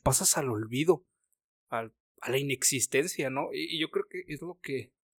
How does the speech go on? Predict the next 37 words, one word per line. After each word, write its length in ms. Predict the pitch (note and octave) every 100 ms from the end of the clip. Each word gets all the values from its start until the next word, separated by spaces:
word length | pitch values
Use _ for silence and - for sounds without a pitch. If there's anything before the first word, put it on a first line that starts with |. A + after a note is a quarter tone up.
| _ _ _ _ -
al 120 | C#3
menos 280 | C#3+ F3+ A#3+
a 80 | D3
mí 160 | C#3+ F3
me, 160 | E3+ C#3+
me 200 | C3+ C3
da 100 | C3+
realmente 560 | D3 C#3+ C#3 C#3+ D3+
miedo, 320 | C3 A#2 A2+
güey. 220 | G2+ F#2+ - _ _
No 380 | - C3 D3 D3
es 160 | C#3+ -
el 80 | D3+
hecho 240 | C3+ F3
de 80 | D#3
morir. 420 | B2 A2+ C3 B2+ _ _ _ _ _ _ _
O 40 |
sea, 120 | - C3
porque 360 | - A#2+ B2+
mientras 680 | B2 A#2+ - A#2+ A#2 - - -
haya 360 | B2 C3+ E3 D3
alguien 320 | C#3+ C#3+ C#3+
que 120 | -
te 220 | - A2
recuerde, 460 | F#2+ - - E3 E3
güey, 160 | C3+ -
pues 120 | -
realmente 440 | - G#2+ A#2 A#2 B2+
no 80 | A#2+
estás 240 | - G#2+
muerto. 300 | A#2 D3 - _ _ _ _ _ _ _ -
O, 540 | - D#3 D#3 E3 E3+
o 60 | D#3
tu 160 | D3
legado 360 | C#3+ B2+ C3 C#3+
sigue 300 | - C3 C3
vivo. 300 | C3+ D3